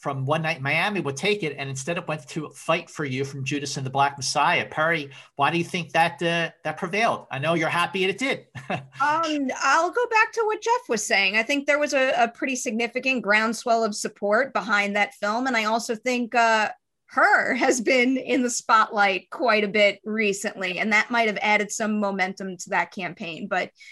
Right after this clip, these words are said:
Speaker 2: you know, song is one of those categories where every single time I listen to one of them, I'm like, "That should win, that should win, no, that should win." So
Speaker 1: Yeah,
Speaker 2: really
Speaker 1: yeah.
Speaker 2: here, no matter what won, I was gonna be happy.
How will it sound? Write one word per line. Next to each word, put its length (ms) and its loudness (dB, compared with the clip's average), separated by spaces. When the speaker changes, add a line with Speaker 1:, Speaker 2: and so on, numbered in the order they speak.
Speaker 2:
you 80 -8
know, 100 0
song 340 4
is 120 -4
one 120 -2
of 60 -4
those 220 0
categories 680 2
where 440 4
every 460 6
single 460 2
time 340 2
I 120 4
listen 340 -2
to 100 -6
one 140 2
of 80 2
them, 100 0
I'm 120 -2
like, 180 2
"That 400 2
should 260 -2
win, 320 -2
that 300 2
should 280 0
win, 260 -2
no, 220 2
that 300 2
should 240 0
win." 300 0
So 280 0
Speaker 1:
Yeah, 140 0
Speaker 2:
really 360 -2
Speaker 1:
yeah. 100 -2
Speaker 2:
here, 440 2
no 120 0
matter 280 4
what 300 0
won, 260 0
I 140 2
was 140 -2
gonna 160 -8
be 100 -8
happy. 540 -2